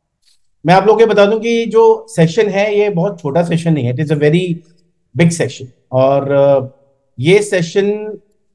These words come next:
आप लोगों को एक दिन में समझ में आने वाला नहीं है, especially उन बच्चों को जो बच्चे अभी जिन्होंने start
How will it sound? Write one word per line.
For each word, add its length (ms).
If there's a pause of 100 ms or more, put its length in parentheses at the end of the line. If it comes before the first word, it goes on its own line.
(100)
आप 280
लोगों 300
को 540
एक 260
दिन 140
में 120
समझ 280
में 160
आने 180
वाला 200
नहीं 160
है, 240
especially 520
उन 300
बच्चों 320
को 420 (1000)
जो 240
बच्चे 640 (2000)
अभी 640
जिन्होंने 320
start 260